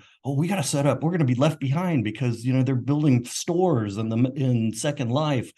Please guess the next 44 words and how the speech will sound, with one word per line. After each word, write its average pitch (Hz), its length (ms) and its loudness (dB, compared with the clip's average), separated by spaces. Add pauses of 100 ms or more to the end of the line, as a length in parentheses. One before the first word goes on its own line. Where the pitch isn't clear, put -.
(240)
And - 100 0
if 123 100 -4
you're 147 100 6
not 175 180 2
selling 151 320 2
in 127 60 4
Second 127 360 -6
Life, 160 300 -2
you're 110 100 -4
gonna 107 160 -2
be 104 80 -2
left 110 300 0
behind, 123 580 0 (220)
'cause 123 140 2
it 117 80 0
recreates 135 600 2
the 120 80 -4
physical 113 460 -4
store 170 320 -2
experience." 90 560 -4
I 104 60 -2
can 104 160 -4
go 101 140 0
wander, 98 360 2
I 104 60 2
have 104 100 0
an 92 60 0
avatar, 95 500 2
and 95 80 0
I 98 40 -2
could 95 160 -8
go 98 100 -4
wander 92 360 0
around, 95 200 0
look 98 160 -4
at - 80 -12
things 92 200 -4
on 90 120 -2
the 85 100 -2
rack. 90 360 -2 (180)
And - 260 -8
I - 0 -
was 160 80 0
going, 156 240 0